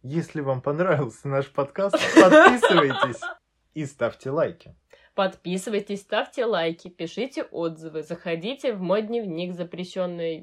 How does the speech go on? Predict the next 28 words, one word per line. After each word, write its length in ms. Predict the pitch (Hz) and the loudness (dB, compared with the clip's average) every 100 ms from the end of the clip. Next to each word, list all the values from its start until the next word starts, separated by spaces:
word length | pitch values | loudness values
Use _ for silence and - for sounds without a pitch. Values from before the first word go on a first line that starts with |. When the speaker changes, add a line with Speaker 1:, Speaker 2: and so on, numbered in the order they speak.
| - | -16
Speaker 2:
Не 340 | - - 170 | -18 -12 -10
дневник, 420 | 165 190 156 143 | -6 -6 -6 -10
это 120 | 180 | -14
же 100 | 160 | -10
блог 340 | 180 143 143 147 | -10 -10 -16 -16
называется, 520 | 147 147 143 139 - | -18 -14 -12 -12 -12
вот 160 | 185 214 | -10 -10
я 80 | |
как 160 | 175 165 | -10 -12
старпер 440 | - 180 - 143 | -12 -12 -12 -16
с 80 | - | -14
Лерушечки. 640 | 151 147 143 - - - - - 220 | -16 -16 -18 -20 -20 -20 -20 -20 -20
Заходите 680 | 170 185 185 180 247 269 247 | -8 -4 -2 -2 -6 -4 -6
в 180 | 196 170 | -6 -8
мой 360 | 170 185 226 | -4 0 0
блог, 720 | 202 165 160 165 196 226 220 214 - _ | -2 -6 -8 -2 0 2 0 -4 -16 _
в 60 | 175 | -12
запрещенной 540 | 170 165 175 190 180 | -8 -8 -2 -2 -2
соцсети 840 | 170 180 180 175 170 - 156 190 - _ | -6 -8 -8 -14 -14 -16 -12 -12 -14 _
Мурзилка, 720 | 165 160 175 143 143 - 185 | -10 -10 -12 -16 -16 -10 -8
как 200 | 185 247 | -8 -6
мы 120 | 233 | -6
сегодня 500 | 233 220 220 208 202 | -4 -6 -6 -6 -6
уже 180 | 196 196 | -6 -8
выяснили. 680 | 190 202 196 - 185 180 180 - - - | -8 -8 -8 -10 -12 -10 -12 -16 -20 -16
Speaker 1:
Любите 600 | 113 123 110 123 120 107 | -10 -8 -8 -10 -10 -14
друг 320 | 98 107 87 | -12 -12 -14
друга 480 | 90 104 131 117 | -12 -10 -10 -14